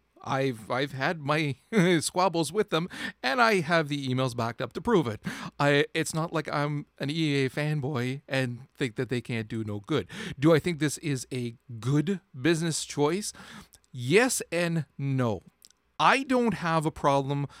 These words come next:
with them not offering it on Steam because they do have their own service. Is the service as polished? No, it's not. But they do have their own service. Now, one of the big things online is the people are wigging out because it's not being offered on Steam.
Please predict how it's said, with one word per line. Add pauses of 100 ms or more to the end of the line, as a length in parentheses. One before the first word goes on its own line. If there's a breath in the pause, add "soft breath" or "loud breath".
(120)
with
them
not
offering
it
on
Steam (200)
because (320 soft breath)
they
do
have
their
own
service. (280 loud breath)
Is
the
service
as
polished? (260 soft breath)
No,
it's
not. (280 loud breath)
But
they
do
have
their
own
service.
Now, (160)
one
of
the
big
things
online
is (280 loud breath)
the
people
are
wigging
out
because
it's
not
being
offered
on
Steam.